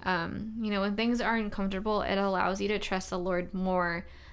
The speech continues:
amongst the change, because God never changes. He never, he will never leave you. He will never forsake you.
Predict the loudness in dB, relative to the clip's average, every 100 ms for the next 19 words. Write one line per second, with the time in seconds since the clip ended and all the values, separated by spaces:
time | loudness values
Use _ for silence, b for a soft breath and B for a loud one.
0 | B -2 0 0 -2 -6 -2 0 2 0
1 | -2 -2 -4 -4 -2 2 2 0 -2 0
2 | 0 0 -2 -2 0 0 -2 -4 -4 -2
3 | -2 -2 -2 0 0 -4 B B B -4
4 | 0 2 2 2 0 0 2 2 2 0
5 | 0 0 0 0 -2 0 -2 -2 -4 -2
6 | -2